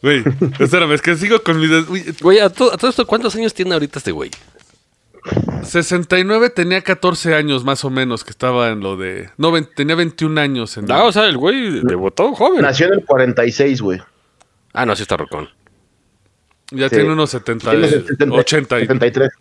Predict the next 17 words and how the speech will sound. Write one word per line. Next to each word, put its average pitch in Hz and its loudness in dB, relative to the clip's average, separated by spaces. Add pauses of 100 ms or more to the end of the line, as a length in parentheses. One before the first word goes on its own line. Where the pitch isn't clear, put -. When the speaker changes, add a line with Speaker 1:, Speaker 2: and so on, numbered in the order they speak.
(560)
Speaker 2:
¿Eh? 92 -2
Speaker 3:
Setenta 123 4
y 123 2
tres, 143 2
güey. 110 0
Speaker 2:
Datos 220 2
desde 95 0
la 82 -2
Soyuz, 101 0
güey, 71 -12
es - -20
para - -20
que - -12
vean 90 -8
que 87 -12 (100)
Speaker 3:
Así 101 -2
es. 104 -2